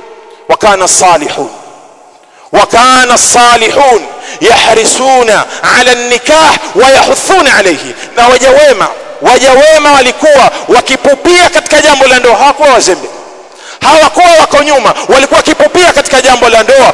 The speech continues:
ويحثون عليه، na wakilihimiza juu ya jambo hilo. Msikilize Abdullah ibn Mas'ud, sahabiyun jalil wa Mtume, anasema, "لو لم يبق من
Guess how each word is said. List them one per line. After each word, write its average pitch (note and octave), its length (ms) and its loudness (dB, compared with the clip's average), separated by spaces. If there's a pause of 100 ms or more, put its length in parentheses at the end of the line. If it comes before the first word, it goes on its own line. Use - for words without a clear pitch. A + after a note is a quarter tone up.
(160)
ويحثون B3+ 760 0 (120)
عليه، D#4+ 440 0 (160)
na A3 120 0
wakilihimiza A3+ 1040 -2
juu F#3+ 140 -4
ya F3 60 0
jambo D3+ 220 -2
hilo. C#3+ 180 -6 (160)
Msikilize B3+ 420 -2
Abdullah G3 520 0 (640)
ibn A3 220 -4
Mas'ud, G#3 600 0 (300)
sahabiyun B3 720 0
jalil A#3 480 0 (220)
wa A#3+ 180 2
Mtume, C4 540 0 (160)
anasema, G#3+ 800 0 (840)
"لو B3 280 2
لم A#3+ 220 0
يبق A#3+ 320 0
من A3 200 -4